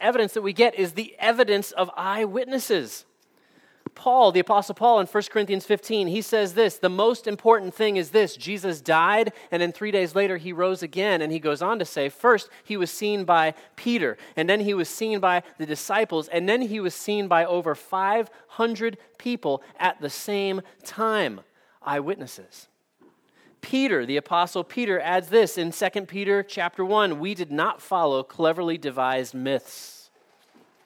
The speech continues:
We were eyewitnesses of his majesty."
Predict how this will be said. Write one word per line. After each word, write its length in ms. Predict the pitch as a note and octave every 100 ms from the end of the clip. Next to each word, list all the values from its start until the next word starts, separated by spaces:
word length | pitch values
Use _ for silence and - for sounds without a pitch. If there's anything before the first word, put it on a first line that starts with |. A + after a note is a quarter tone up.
| _ _ _ _ _ _ _ _ _
We 140 | C#3+ F3
were 180 | D3+
eyewitnesses 1000 | C3+ C#3 C3 E3 E3 B2 G#2+ F2+ - - _ _ _ _ -
of 120 | A2+
his 140 | A2+ A2
majesty." 640 | A#2 A#2 A2 - G2